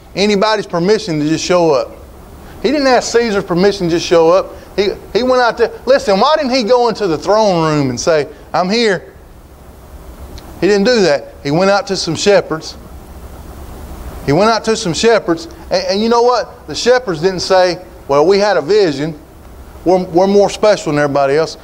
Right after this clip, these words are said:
They said, "Let's go talk, let, let's go tell people what the Lord showed us." If you re-, if you read further down. But, but God, listen, God's right where he's supposed to be. Uh, eh, eh, listen, every day,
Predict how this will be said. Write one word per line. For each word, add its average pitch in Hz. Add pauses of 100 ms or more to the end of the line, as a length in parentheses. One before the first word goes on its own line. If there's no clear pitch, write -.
(160)
They 185
said, 185
"Let's 214
go 226
talk, 202
let, 190
let's 214
go 226
tell 233
people 196 (200)
what 214
the 196
Lord 214
showed 160
us." - (920)
If -
you 175
re-, 196
if -
you 190
read 190
further 190
down. 180 (280)
But, 165
but 165
God, 190
listen, 208 (300)
God's 240
right 233
where 240
he's 254
supposed 233
to 170
be. 143
Uh, - (140)
eh, - (160)
eh, - (160)
listen, 220
every 294
day, 220